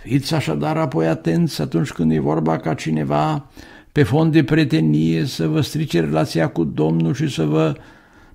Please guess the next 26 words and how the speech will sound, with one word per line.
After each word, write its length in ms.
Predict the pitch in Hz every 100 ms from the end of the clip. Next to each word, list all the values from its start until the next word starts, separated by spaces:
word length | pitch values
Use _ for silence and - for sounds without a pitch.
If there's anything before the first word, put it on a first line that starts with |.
| -
pună 260 | 147 156
în 80 | 156
față 460 | - 147 156 151 160
o 160 | 156
cursă 420 | 135 - 147 -
a 100 | 156
păcatului. 760 | 147 160 156 156 - 123 98 90 - - _
Dar, 460 | - 120 120 135 170
în 160 | 180
ultimul 460 | 160 147 135 139 127
rând, 460 | 135 165 190 185 - - - - - - - _
fiți 680 | - - 151 190 202 - -
atenți 1200 | 185 - 180 196 180 127 110 95 - - - - -
ca 160 | 143 147
nu 160 | 160
cumva 880 | 156 - 156 147 139 113 101 - - _ _ _ -
vreun 280 | 127 123
bărbat, 760 | 120 127 123 131 165 135 - - 117
vreo 200 | 123 120
femeie 680 | 139 139 139 156 156 131
și, 220 | 120 - 139
mai 240 | 135 139
nou, 560 | 143 147 151 143 170 _ _ _ _ _ _ _ _ _ _ -
după 300 | 131 123 139
noua 360 | 147 147 139
agendă 800 | 139 123 147 151 143 135 131 131